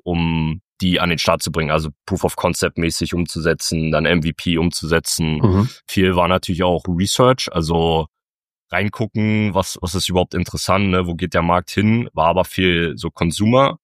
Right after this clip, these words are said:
Speaker 1: Mobile Zeug, weil Candy Crush ja eine App, äh, war letzten Endes dann am Ende, ne? Und die natürlich da in ihrem Wheelhouse geblieben sind. Das Einzige, was wir nicht machen durften, war, glaub ich, Mo-, Games, <laughs> weil sie Non-Compete hatten.
Speaker 2: Aha,
Speaker 1: Aber wir haben
Speaker 2: okay.
Speaker 1: so, so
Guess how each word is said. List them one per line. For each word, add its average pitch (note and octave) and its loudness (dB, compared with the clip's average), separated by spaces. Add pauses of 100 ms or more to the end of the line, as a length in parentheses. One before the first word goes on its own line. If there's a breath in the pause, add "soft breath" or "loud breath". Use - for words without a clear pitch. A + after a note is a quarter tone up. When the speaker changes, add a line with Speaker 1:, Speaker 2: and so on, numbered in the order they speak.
Speaker 1:
Mobile C3 2
Zeug, B2+ -4
weil D#2 2
Candy F2+ 0
Crush - -4 (240)
ja D2+ -2
eine D2 -8
App, G2 0 (320)
äh, G2 -4 (100)
war G#2+ 2
letzten G#2+ -4
Endes G#2 0
dann G2+ -2
am F#2 -2
Ende, A2 4
ne? G#2 4 (540 loud breath)
Und E2 2
die F2 -4
natürlich E2 -2
da D2+ 2
in E2 0
ihrem D#2+ -2
Wheelhouse E2+ 2
geblieben F#2 0
sind. A#2+ 2 (220)
Das - 0
Einzige, E2+ 2
was F2+ -2
wir F2 2
nicht F2+ 0
machen F2+ 0
durften, F2 -2
war, E2+ 2
glaub E2+ -2
ich, - -6
Mo-, E2 -2 (140)
Games, - 0 (260)
<laughs> - -12
weil F2+ 4
sie F2 0
Non-Compete F2+ -2
hatten. B2+ -2
Speaker 2:
Aha, A#2 2
Speaker 1:
Aber A2 2
wir E2 0
haben E2+ 2
Speaker 2:
okay. B2 0 (100)
Speaker 1:
so, E2 -12
so D#2+ -6